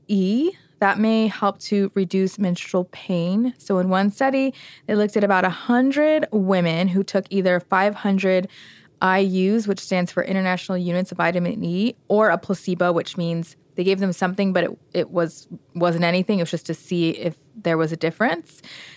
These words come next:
And they did this for five days. And the people who took vitamin E reported less pain than the folks who took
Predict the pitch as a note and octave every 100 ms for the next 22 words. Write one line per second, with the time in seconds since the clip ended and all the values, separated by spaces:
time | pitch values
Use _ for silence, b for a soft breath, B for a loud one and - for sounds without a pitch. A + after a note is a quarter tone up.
0 | B F#3+ F#3 F3+ F#3 F#3+ G3 F3+ F#3 F3
1 | F3+ F3+ F#3 F#3 F3+ E3+ A#3 F4 - -
2 | - G3 G3 G3 F#3+ G#3+ C4 B3 G#3 -
3 | F3+ F#3 F#3+ F#3 - C4 C#4+ A#3+ G3+ -
4 | G3+ G3+ G3 F3+ F3+ F3+ A3+ - - -
5 | A3+ C#4 A#3+ F#3 F#3+ G3+ B B - G3
6 | F#3+ - F#3 F3+ - F#3+ - F3 E3+